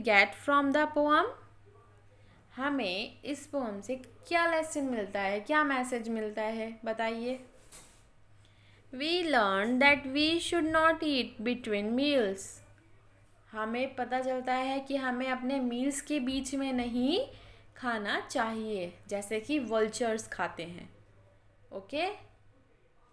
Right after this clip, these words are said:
we should not eat like them।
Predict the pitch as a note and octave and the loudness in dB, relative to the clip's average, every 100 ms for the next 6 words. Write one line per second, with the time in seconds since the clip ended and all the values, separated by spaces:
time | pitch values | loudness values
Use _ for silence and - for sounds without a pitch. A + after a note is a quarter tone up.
0 | _ _ _ _ _ - A#3 C4 C4+ D4+ | _ _ _ _ _ -10 -6 -6 -4 -4
1 | A#3+ B3 A#3+ B3 D4 D4 - - C4 D4+ | 0 0 2 0 0 -2 -14 -6 2 2
2 | D#4+ - B3+ B3 B3 B3 E4+ - - - | 2 -2 -2 2 4 4 4 -4 -18 -20
3 | - - _ - F3+ D#3 | -20 -20 _ -4 0 0